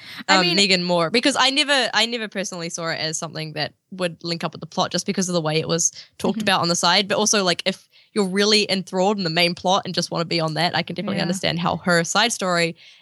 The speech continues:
Speaker 2: is less impactful. I mean, for me personally as well, because, you know, I have, I have a chronic invisible illness, so, like, her having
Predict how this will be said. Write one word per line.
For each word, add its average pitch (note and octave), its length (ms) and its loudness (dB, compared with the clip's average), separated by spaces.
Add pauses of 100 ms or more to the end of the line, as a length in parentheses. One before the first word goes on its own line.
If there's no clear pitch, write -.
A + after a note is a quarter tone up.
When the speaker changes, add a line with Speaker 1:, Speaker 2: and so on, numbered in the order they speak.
Speaker 2:
is F3 220 -2
less F#3 380 -2 (340)
impactful. E3 540 -2
I F#3+ 80 2
mean, G#3+ 160 2
for A#3 100 -4
me A#3+ 240 4
personally G3 500 0
as E3+ 140 0
well, E3 180 0
because, D#3+ 300 -6
you D#3+ 60 -8
know, D3+ 100 -6
I E2 120 -2
have, F3 160 -4 (500)
I - 80 4
have B3 160 4
a A#3 40 2
chronic A3 380 0
invisible F#3+ 400 -4
illness, F3 340 -4
so, - 320 -4
like, F3 200 -2
her G#3 160 2
having F#3 420 0